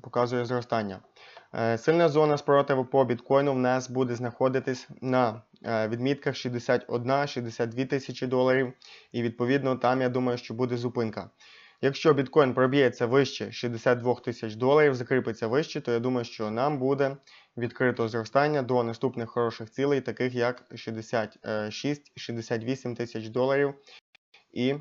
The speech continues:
можливо, вище. Поки що нам можливо пробитись та закріпитись вище шістдесят двох тисяч доларів. Хоча ми знаємо, що вересень місяць він є досить слабким.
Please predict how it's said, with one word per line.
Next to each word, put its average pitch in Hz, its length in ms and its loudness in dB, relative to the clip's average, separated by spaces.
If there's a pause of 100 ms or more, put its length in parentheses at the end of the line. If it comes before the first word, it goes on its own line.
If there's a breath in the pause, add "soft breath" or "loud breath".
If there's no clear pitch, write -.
(120)
можливо, 120 440 -2
вище. 117 340 -4 (540 loud breath)
Поки 165 280 6
що 131 280 2
нам 135 220 4
можливо 127 520 2 (340)
пробитись 127 480 2
та 127 200 4
закріпитись 120 600 -4
вище 123 320 -2
шістдесят 117 480 -2
двох 117 240 -4
тисяч 113 300 -8
доларів. 123 480 2 (480 loud breath)
Хоча 131 420 4
ми 120 140 2
знаємо, 120 380 2
що 113 420 -2
вересень 127 480 4
місяць 127 380 -2
він 123 160 0
є 113 120 -2
досить 117 380 0
слабким. 156 560 0